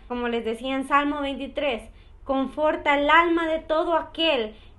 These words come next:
que llega a Él, no importa en qué estado, y vuelve sus ojos al pastor diciéndole, "Aquí estoy".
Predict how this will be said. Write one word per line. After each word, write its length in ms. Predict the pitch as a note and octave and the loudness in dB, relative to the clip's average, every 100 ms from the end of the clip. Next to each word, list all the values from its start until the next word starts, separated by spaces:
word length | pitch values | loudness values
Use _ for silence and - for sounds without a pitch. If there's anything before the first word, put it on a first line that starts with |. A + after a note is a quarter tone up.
| - | -14
que 220 | - D#4 | -6 -4
llega 460 | A#3 D4+ E4 D#4+ E4 | 0 0 2 2 2
a 180 | D#4+ E4 | 4 2
Él, 160 | C#4+ | 0
no 100 | C#4 | -2
importa 640 | D4+ D#4+ D4 D#4 F4+ F4 E4+ | -2 -4 -4 -2 -2 -2 -2
en 120 | E4 | -2
qué 160 | F4+ | 0
estado, 600 | F4 F4 - D#4+ D4+ A#3+ | -2 -2 4 6 6 2
y 100 | C4+ | -2
vuelve 460 | C4 C4+ D4+ D4+ E4 | -2 0 0 0 -2
sus 180 | E4 D#4+ | -6 -2
ojos 380 | C#4+ D#4 D#4 D4+ | 0 2 0 -2
al 180 | C#4 | -2
pastor 400 | C#4 C#4 - C#4 | -2 -4 -2 -4
diciéndole, 880 | B3+ D4 - C#4+ C#4+ C4+ C4 B3 A3+ - - - | -2 -8 -6 -4 -2 -2 -2 -4 -6 -16 -20 -20
"Aquí 240 | A#3 - | -14 -12
estoy". 480 | A3+ - - C#4+ | -12 -10 -6 -6